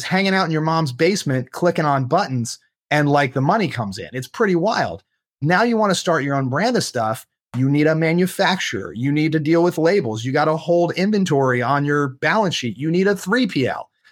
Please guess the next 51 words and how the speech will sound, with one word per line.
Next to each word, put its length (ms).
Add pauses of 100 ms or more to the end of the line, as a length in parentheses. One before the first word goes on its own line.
(100)
Like, 200
you, 120
like, 280
there's, 300
it 160
just, 280
it 260
goes 360
from 280
this, 240
like, 320 (380)
digital 400
money 340
machine 380
business 440
to, 120
like, 380 (200)
real 480
business 520
as 180
soon 180
as 120
you 80
cross 480
out 260
of 160
the 140
hundred 220
percent 280
pure 220
drop 260
shipping. 400 (580)
Uh, 220
and 140
it's 100
gonna 140
be 80
a 60
very 280
scary 420
thing, 600 (280)
and 120
it 180
ups 220
the 60
level 220
of 60
difficulty 520
and 80
all 140
that. 300